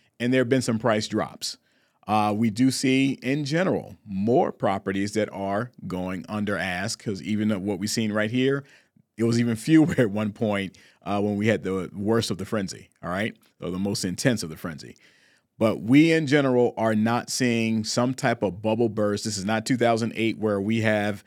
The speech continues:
finance dynamics. That Frank Dodd Act has eliminated that. So the days of everyone under the sun getting a qualification and going out and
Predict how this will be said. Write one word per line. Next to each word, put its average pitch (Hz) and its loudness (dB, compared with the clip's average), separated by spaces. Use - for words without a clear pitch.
finance 131 2
dynamics. 101 0
That 107 0
Frank 127 -2
Dodd 120 2
Act 113 -2
has 98 0
eliminated 104 0
that. 78 -6
So 98 -4
the 98 -4
days 120 2
of 107 0
everyone 127 2
under 120 2
the 104 -2
sun 117 0
getting 113 0
a 98 -4
qualification 131 0
and 107 -2
going 107 0
out 98 0
and 98 -2